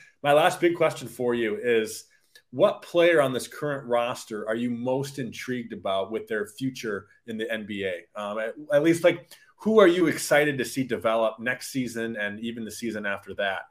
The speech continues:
um, that's on this roster? And hopefully that player is gonna be a Piston, you know, long term. But, uh,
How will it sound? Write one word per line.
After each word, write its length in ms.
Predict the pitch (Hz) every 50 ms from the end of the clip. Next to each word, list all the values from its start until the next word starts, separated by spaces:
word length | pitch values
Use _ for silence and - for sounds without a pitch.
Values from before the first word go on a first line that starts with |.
| _ _ _ _ - -
um, 180 | 104 101 98
that's 180 | 101 101 101 -
on 140 | 107 110 110
this 160 | 101 95 -
roster? 300 | 110 98 98 98 - 107
And 60 | 104
hopefully 380 | 98 175 214 214 214 170 143 120
that 200 | 110 113 110 -
player 240 | - 123 117 113 113
is 100 | 104 -
gonna 160 | - 110 104
be 100 | 101 101
a 40 | 95
Piston, 460 | - 139 143 139 - - 98 95 95 _ - _ _ _ _
you 120 | - 117 113
know, 140 | 104 95 95
long 300 | 110 120 117 110 107 110
term. 360 | - 120 107 104 101 101 98
But, 320 | 98 117 107 101 - - 120
uh, 300 | 107 101 101 101 101